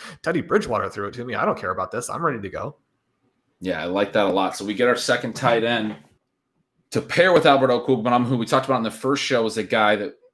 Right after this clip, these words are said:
Speaker 2: I, you know, with his athleticism and small sample target earning potential, is a guy that we think could hit in a really big way. But if he is inconsistent, if the routes are inconsistent, the, f-, there's some concern that Fant's routes could be a little inconsistent. I, I guess I'm not that concerned in Seattle. They don't have enough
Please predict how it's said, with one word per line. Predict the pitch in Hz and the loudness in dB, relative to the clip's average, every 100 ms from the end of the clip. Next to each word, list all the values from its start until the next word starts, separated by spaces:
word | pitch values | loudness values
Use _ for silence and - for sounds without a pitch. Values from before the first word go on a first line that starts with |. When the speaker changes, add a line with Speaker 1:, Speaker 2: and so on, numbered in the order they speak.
| - - | -16 -10
Speaker 2:
I, | 113 - _ - | -10 -10 _ -14
you | 104 | -12
know, | |
with | 90 | -6
his | 131 139 | -2 2
athleticism | 120 113 120 120 120 110 | 0 2 0 0 -6 -6
and | 104 92 | -6 -6
small | 131 120 | 0 0
sample | 117 120 110 107 | 0 -6 -6 -6
target | 120 113 110 | -4 -2 -2
earning | 107 98 | -4 -6
potential, | 101 113 107 95 90 | -10 -10 -10 -10 -10
is | - | -10
a | 101 | -12
guy | 98 101 101 | -6 -2 -2
that | 92 90 _ _ _ 110 | -2 -8 _ _ _ -12
we | 113 | -10
think | 110 98 | -10 -12
could | 98 | -10
hit | 90 - | -8 -10
in | 87 | -12
a | |
really | 90 80 - | -14 -14 -6
big | 113 101 | -6 -4
way. | 90 87 80 80 _ _ _ _ _ _ _ | -6 -6 -6 -10 _ _ _ _ _ _ _
But | 107 | -6
if | 107 | -4
he | 107 123 | -2 -2
is | 135 | 0
inconsistent, | 127 117 107 123 110 107 | -2 -4 -6 -6 -4 -6
if | |
the | - | -6
routes | 90 104 123 - | -2 0 0 -2
are | 110 | -4
inconsistent, | 104 101 104 - 107 110 | -4 -6 -10 -8 -8 -8
the, | 120 120 120 | -10 -14 -18
f-, | - 131 - | -16 -16 -10
there's | 127 139 | -8 -8
some | 160 | -10
concern | 156 139 151 | -12 -8 -4
that | 131 - | -6 -6
Fant's | 117 104 | -8 -6
routes | 104 98 | -8 -8
could | 95 | -8
be | 101 | -6
a | |
little | 98 95 | -4 -4
inconsistent. | 98 98 104 107 107 | -8 -12 -12 -8 -6
I, | 110 | -8
I | - - | -10 -18
guess | - 135 | -12 -6
I'm | 151 | -4
not | 120 104 | -2 -4
that | 95 95 - | -4 -4 -6
concerned | 104 - 98 98 | -14 -10 -8 -8
in | 98 | -8
Seattle. | - 104 98 | -4 -2 -2
They | |
don't | 101 | -6
have | - 104 104 | -4 -6 -4
enough | 104 | -10